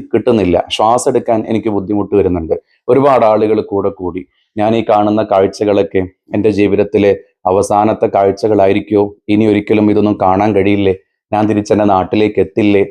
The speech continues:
ഞാൻ അവസാനമായി സന്ദർശിക്കുന്ന സ്ഥലം ഇതായിരിക്കുമോ? ഇങ്ങനത്തെ ഒരുപാട് വേവലാതികളൊക്കെ മനസ്സിലുണ്ട്. ആ സമയത്തും എന്നെ രക്ഷപ്പെടുത്താൻ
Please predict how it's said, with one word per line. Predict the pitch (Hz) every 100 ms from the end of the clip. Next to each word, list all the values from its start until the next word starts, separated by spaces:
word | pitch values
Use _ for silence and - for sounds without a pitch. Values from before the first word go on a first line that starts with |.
| - _ -
ഞാൻ | 104 104 107 101
അവസാനമായി | 95 98 101 113 120 127 117 110
സന്ദർശിക്കുന്ന | 107 101 104 104 95 101 101
സ്ഥലം | - 101 98
ഇതായിരിക്കുമോ? | 95 98 101 104 107 101 101 _ _ -
ഇങ്ങനത്തെ | 92 101 110 110
ഒരുപാട് | 110 107 113 113
വേവലാതികളൊക്കെ | 117 107 107 110 113 110 110 123
മനസ്സിലുണ്ട്. | 113 104 - 127 120 104 - _ _ _ _ _ _ -
ആ | 127
സമയത്തും | 139 143 139 135 143
എന്നെ | 123 127
രക്ഷപ്പെടുത്താൻ | 110 127 113 117 113